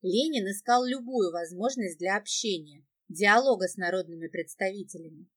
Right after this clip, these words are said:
Сталин ограничивался контактами с представителями организаций и комитетов. Конечно, то, что Сталин в тысяча девятьсот семнадцатом году оставался в тени,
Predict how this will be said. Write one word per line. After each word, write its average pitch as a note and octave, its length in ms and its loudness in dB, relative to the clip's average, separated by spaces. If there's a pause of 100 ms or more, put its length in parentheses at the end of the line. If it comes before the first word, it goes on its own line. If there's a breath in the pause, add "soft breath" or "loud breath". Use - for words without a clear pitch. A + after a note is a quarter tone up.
(200)
Сталин F#3+ 640 2
ограничивался G3 840 -2
контактами F3 840 -2 (140)
с - 120 -18
представителями G3+ 1040 0
организаций E3+ 800 0
и G3+ 180 -10
комитетов. G3+ 720 -6 (760)
Конечно, C4 600 0
то, D4 220 -2
что - 260 0
Сталин A3+ 460 0
в - 80 -20
тысяча A#3+ 380 -8
девятьсот G#3 460 -4
семнадцатом G#3 600 -6
году G3+ 280 -2
оставался G3 640 0
в - 80 -8
тени, G3 420 -6